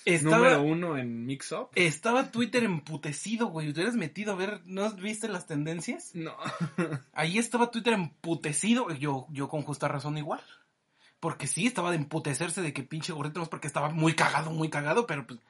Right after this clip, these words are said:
Speaker 2: ¿Qué día fue la final?
Speaker 1: El lunes.
Speaker 2: ¿Lunes?
Speaker 1: El lunes.
Speaker 2: No, no,
Speaker 1: No,
Speaker 2: no.
Speaker 1: pinche hija de su, con su puta madre. Y luego ya empezaron los pinches viejitos, no, ya.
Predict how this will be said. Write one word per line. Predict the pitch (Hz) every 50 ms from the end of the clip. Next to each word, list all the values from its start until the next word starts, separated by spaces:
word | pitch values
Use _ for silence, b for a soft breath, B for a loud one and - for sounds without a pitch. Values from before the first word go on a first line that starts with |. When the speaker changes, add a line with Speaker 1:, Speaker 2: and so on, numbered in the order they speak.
| B B B B B
Speaker 2:
¿Qué | - 262
día | 262 285 240 208
fue | - 196 190
la | 185 170 -
final? | 143 131 123 123 123 123 123 _ -
Speaker 1:
El | 123 123 123
lunes. | 127 131 135 143 160 160 160 - - -
Speaker 2:
¿Lunes? | 139 156 175 196 277 392 427 - - - - _ _ _ _ _ _ _ _ -
Speaker 1:
El | 139 135 131
lunes. | 127 131 147 165 175 160 156 - - _ _ _ _ _ _
Speaker 2:
No, | - - - 62
no, | 67 64 - _ _ - - - - _ _ _ _ -
Speaker 1:
No, | - 208 233 220 165 135 127
Speaker 2:
no. | 123 110 -
Speaker 1:
pinche | 135 123 117 - -
hija | - 123 117
de | 117
su, | - - 139 -
con | - 113 - 120 117
su | - - -
puta | 131 127 117 131 120 117
madre. | 113 110 113 123 131
Y |
luego | 139 165 180
ya | 180
empezaron | 160 175 156 180 185 180
los | 160 -
pinches | 175 170 151 165 156
viejitos, | 143 143 143 135 165 160 175 165 151 -
no, | 165 131 123
ya. | 120 110 -